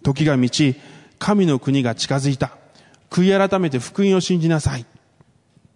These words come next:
というこの言葉ですけれども、これは頭が純金で、胸と腕が銀で、腹とももが青銅で、足が鉄と粘土でできた、恐ろしいほどに異様な輝きを放ち、人々を虜にしている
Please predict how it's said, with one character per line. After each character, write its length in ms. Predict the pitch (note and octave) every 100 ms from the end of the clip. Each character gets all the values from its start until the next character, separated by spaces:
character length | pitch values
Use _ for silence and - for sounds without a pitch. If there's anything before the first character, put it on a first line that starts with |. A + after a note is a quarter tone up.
| _ _ _ -
と 100 | D#3
い 60 | E3+
う 60 |
こ 120 | E3
の 100 | D3+
言 120 | D3 C#3+ E3
葉 100 | B2
で 100 | F#2+
す 100 | -
け 100 | G2
れ 80 |
ど 120 | D#2 G2
も、 400 | B2+ G#2 G2 - _ _ _ _ _ _ _ -
こ 140 | -
れ 60 | E3
は 300 | F#3 B2+ G#2+ _ _ _ _ _
頭 440 | - C#3+ A3+ G3+
が 120 | D3 A#2+
純 340 | B2+ E3 F3+
金 280 | F#3 F#3 F3+
で、 140 | E3+
胸 320 | B2+ D3+ A#3
と 180 | A3+ C#3+
腕 200 | C3 F3+
が 160 | E3+ A#2
銀 280 | D3 F#3 C#3+
で、 100 | B2
腹 280 | D#3+ F#3+
と 100 | G3+
も 120 | C#3 E3+
も 140 | D#3+
が 60 | B2
青 340 | - D#3+ E3+
銅 200 | E3+ E3
で、 100 | D#3+
足 340 | C3+ D3 A#3+
が 240 | A3+ F#3 B2+ - - - -
鉄 260 | E3+ D#3+
と 140 | - G#3
粘 240 | A3+ G#3+
土 100 | D3
で 120 | C3
で 140 | C#3 F3
き 100 | -
た、 340 | F3 D#3+ A#2 - - _ - _ _ _
恐 300 | D#3 F#3 A3+
ろ 140 | A#3
し 260 | A3+ - C#4+
い 20 |
ほ 160 | F#3+ D#3
ど 120 | E3
に 300 | D3 A#2 D3
異 40 |
様 240 | G#3 A3+ A#3
な 160 | A3+
輝 420 | G#3 G3 G3+ G3+ G3+
き 160 | G#3+ G3+
を 100 | F#3+
放 280 | F#3+ F#3+
ち、 180 | F#3 D3+
人 240 | - C4 B3+
々 260 | A#3+ F#3
を 40 | E3
虜 420 | A#3 B3 G3+ E3
に 120 | D3+
し 80 | -
て 180 | D3+ D#3
い 40 |
る 120 | D#3+